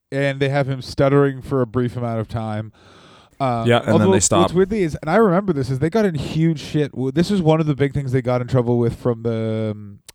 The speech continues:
Speaker 1: uh, Parents' Council of whatchamahala who's it, of, like, you're portraying someone who stutters as a violent idiot,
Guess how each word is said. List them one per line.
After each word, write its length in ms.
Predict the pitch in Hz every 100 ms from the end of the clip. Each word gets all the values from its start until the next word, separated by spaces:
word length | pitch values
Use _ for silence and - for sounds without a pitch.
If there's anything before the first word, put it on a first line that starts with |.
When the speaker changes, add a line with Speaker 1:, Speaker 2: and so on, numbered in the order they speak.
| _
Speaker 1:
uh, 460 | 113 107 104 101
Parents' 400 | 98 139 151 139
Council 420 | - 120 110 113 110
of 100 | 101
whatchamahala 580 | 117 123 101 104 98
who's 240 | 101 101 90
it, 240 | 95 - -
of, 120 | 117
like, 300 | 117 107 - - _ _ -
you're 520 | 110 127 123 120 - _ _ _ _ -
portraying 500 | 139 - 143 151 143
someone 240 | 156 135
who 100 | 131
stutters 520 | 127 - 127 131 113
as 100 | 113
a 80 | 120 -
violent 600 | 107 120 127 123 120 -
idiot, 680 | 117 120 120 85 - -